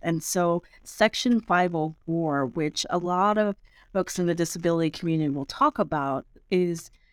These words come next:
the section that prohibits discrimination against people with disabilities by any program or activity receiving federal financial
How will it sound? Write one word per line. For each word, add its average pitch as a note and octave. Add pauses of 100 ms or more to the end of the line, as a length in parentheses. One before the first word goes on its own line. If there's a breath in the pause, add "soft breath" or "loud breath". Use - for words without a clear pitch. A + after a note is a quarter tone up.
(140)
the F3
section A#3+
that F#3
prohibits F#3
discrimination E3+
against D#3+
people F#3
with E3
disabilities D#3+
by D3
any B3
program F#3
or E3+
activity F3+
receiving F3 (340)
federal E3+
financial D#3+